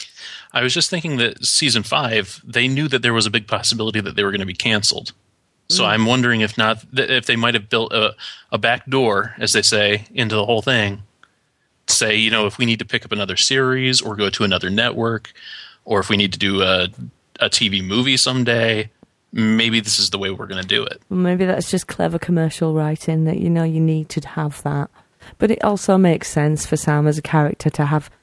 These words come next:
Speaker 2: something out of the life he's got, other than
Speaker 1: I do
Speaker 2: that
Speaker 1: have a
Speaker 2: feeling
Speaker 1: big
Speaker 2: of doing a
Speaker 1: problem.
Speaker 2: good job.
Speaker 1: I do have a big problem with Sammy Jo that I'm hoping that you can fix for me, Rich.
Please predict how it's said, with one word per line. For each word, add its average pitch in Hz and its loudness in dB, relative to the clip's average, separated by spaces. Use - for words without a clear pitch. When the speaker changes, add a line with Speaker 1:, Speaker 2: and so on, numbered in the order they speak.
Speaker 2:
something 147 2
out 139 2
of - -4
the 151 2
life 139 -2
he's 143 0
got, 147 0
other 165 2
than 160 0
Speaker 1:
I - 4
do 165 2
Speaker 2:
that 160 2
Speaker 1:
have 196 2
a 170 4
Speaker 2:
feeling 160 2
Speaker 1:
big 160 4
Speaker 2:
of 156 -4
doing 151 2
a - 2
Speaker 1:
problem. 147 -2
Speaker 2:
good 143 -6
job. - -2
Speaker 1:
I 123 4
do 156 0
have 185 -2
a - -8
big 139 -2
problem 131 2
with 110 2
Sammy 98 0
Jo 90 0
that 107 0
I'm 104 2
hoping 117 2
that 101 2
you 107 2
can 104 0
fix - -2
for 95 -6
me, 90 -2
Rich. 107 -6